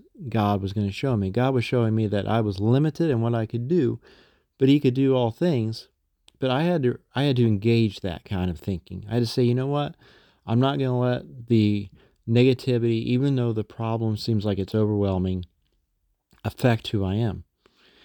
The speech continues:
And this just doesn't go with finances or money or health. I think this has to do with a very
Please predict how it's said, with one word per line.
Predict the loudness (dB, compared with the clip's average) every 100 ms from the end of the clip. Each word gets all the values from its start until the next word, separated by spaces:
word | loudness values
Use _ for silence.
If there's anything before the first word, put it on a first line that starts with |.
| _ _ _ _ _ _ _ _ _ _ _ _ _ _ 0
And | 4 4
this | 4
just | 2 0
doesn't | 2 0 0 0
go | 2 2
with | 2 -2
finances | -2 0 2 2 2 0 -2 -4 0
or | 0
money | 2 2 2 0
or | -2
health. | -2 -2 -2
I | 0
think | 0 0
this | 0
has | 0 -2
to | 0 0
do | 2 2
with | 0
a | -2 -4
very | 0 2 4 4 0